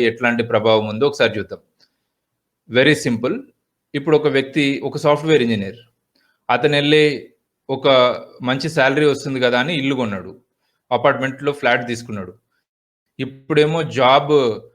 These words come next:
ఉంటుందో పోతుందో తెలియలేని పరిస్థితి, మరోవైపేమో ఈఎంఐ పే చేయాలి. ఈఎంఐ పే చేయకపోతే బ్యాంక్ అతన్ని డిఫాల్టర్‌గా పరిగణిస్తది కదా. So, అట్లాంటి పరిస్థితి లేకుండా Reserve Bank of India ఏం చేసింది అంటే,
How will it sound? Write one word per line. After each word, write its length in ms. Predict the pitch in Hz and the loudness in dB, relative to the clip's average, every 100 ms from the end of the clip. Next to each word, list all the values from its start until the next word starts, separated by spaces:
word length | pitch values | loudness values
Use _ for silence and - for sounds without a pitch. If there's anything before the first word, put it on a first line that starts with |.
| _ | _
ఉంటుందో 360 | 120 135 147 151 | -8 -4 -2 -2
పోతుందో 420 | 147 131 123 135 | -2 -4 -4 -6
తెలియలేని 440 | 135 117 120 120 120 | -4 -2 -2 -2 -2
పరిస్థితి, 460 | 110 110 - 95 80 _ _ _ - | -4 -6 -14 -20 -20 _ _ _ -6
మరోవైపేమో 580 | 127 139 143 143 151 160 | 0 2 2 2 0 -2
ఈఎంఐ 400 | 139 131 135 139 | 0 2 2 0
పే 160 | 139 120 | -2 -2
చేయాలి. 340 | 110 98 98 113 _ _ - | -2 -8 -10 -18 _ _ -2
ఈఎంఐ 340 | 147 156 156 | 0 2 0
పే 140 | 143 | -2
చేయకపోతే 540 | 139 139 139 - 135 143 | -2 0 -2 -2 -2 -2
బ్యాంక్ 380 | 120 127 139 135 | 0 0 0 -2
అతన్ని 260 | 135 131 | -2 -2
డిఫాల్టర్‌గా 640 | 120 123 123 131 127 127 127 | -2 -4 0 0 0 0 0
పరిగణిస్తది 560 | 120 117 120 117 113 | 0 -2 -4 -4 -4
కదా. 180 | 117 113 - _ _ _ _ _ _ | -2 -4 -8 _ _ _ _ _ _
So, 120 | - 151 | -2 0
అట్లాంటి 380 | 123 156 156 | 2 2 0
పరిస్థితి 420 | 143 131 120 123 113 | 0 -2 -2 -8 -4
లేకుండా 420 | 110 107 104 139 202 - _ | -4 -4 -6 -6 -8 -14 _
Reserve 300 | 123 127 147 | -8 -2 0
Bank 180 | 147 147 | 2 2
of 120 | 135 131 | 0 0
India 200 | 120 117 | 0 0
ఏం 140 | 113 | 0
చేసింది 320 | 113 110 110 | -2 -4 -4
అంటే, 220 | 104 104 | -4 -4